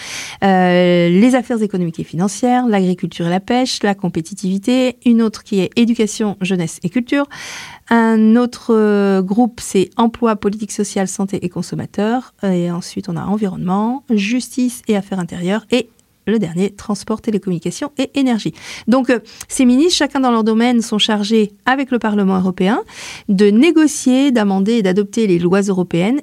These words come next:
et de voter le budget. Donc, euh, ces deux fonctions-là,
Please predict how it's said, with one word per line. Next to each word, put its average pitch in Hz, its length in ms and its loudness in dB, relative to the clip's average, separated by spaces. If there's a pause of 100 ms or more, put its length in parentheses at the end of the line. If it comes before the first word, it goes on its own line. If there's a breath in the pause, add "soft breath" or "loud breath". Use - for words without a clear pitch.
et 320 100 2
de 302 80 4
voter 208 240 2
le 339 60 -2
budget. 277 320 0 (520 loud breath)
Donc, 208 360 0
euh, 190 880 0
ces - 240 0
deux 226 320 2
fonctions-là, 254 760 -2